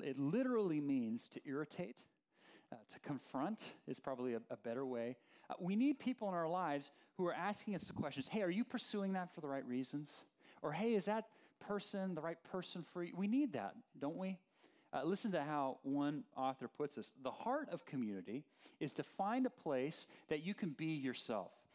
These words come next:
a place where people know your real self, a place where people appreciate and em-, and embrace the best things about you,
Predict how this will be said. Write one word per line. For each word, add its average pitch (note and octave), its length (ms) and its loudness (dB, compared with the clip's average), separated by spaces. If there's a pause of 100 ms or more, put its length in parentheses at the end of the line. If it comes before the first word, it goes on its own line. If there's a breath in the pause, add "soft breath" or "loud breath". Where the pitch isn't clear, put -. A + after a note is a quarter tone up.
(100)
a - 60 -4
place - 380 -2
where F3+ 80 0
people G3+ 300 -4
know F3 480 2
your D3 160 0
real F3 320 2
self, - 400 0 (260 loud breath)
a C#3+ 80 0
place A3+ 380 0
where F3 80 0
people F3+ 300 0
appreciate A#3 720 0
and D3+ 120 4
em-, C#3 140 0 (160)
and D3 120 2
embrace C#3 640 2 (400 loud breath)
the D3+ 80 2
best F#3+ 380 0
things F#3+ 240 0
about E3+ 360 -2
you, G2 120 -4